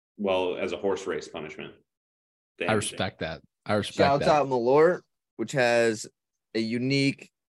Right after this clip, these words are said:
Speaker 2: Botanical.
Speaker 3: grapefruit botanical
Speaker 2: <laughs>
Speaker 3: taste. Uh, it's enjoyed by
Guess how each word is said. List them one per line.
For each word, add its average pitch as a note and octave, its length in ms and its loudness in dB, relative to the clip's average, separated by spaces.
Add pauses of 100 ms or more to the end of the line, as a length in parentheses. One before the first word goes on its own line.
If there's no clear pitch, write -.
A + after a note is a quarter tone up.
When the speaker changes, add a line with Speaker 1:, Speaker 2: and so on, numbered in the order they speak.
(100)
Speaker 2:
Botanical. D3 580 6
Speaker 3:
grapefruit C#3 260 6
botanical C#3 680 4
Speaker 2:
<laughs> E3+ 260 2
Speaker 3:
taste. D3+ 600 2 (1600)
Uh, G#2+ 420 2
it's A2+ 260 -2
enjoyed C3+ 640 2
by A#2 600 2